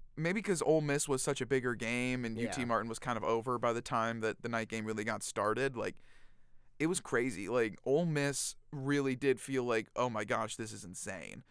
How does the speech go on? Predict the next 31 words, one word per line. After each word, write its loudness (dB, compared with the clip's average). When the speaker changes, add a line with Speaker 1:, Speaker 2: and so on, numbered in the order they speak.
Speaker 1:
Especially -6
'cause -6
it -8
had 2
that 0
kind -6
of -8
windy, -4
colder, 0
like, -4
rainy -4
feel 0
Speaker 2:
Yeah. -2
Speaker 1:
that 0
Tennessee -4
Speaker 2:
That -6
Speaker 1:
had 2
a -2
year 2
ago, 4
Speaker 2:
November -2
Speaker 1:
so -2
Speaker 2:
game, -8
man. -12
Speaker 1:
so 2
those 4
games -2
are 4
always 2
intense. -4
So -2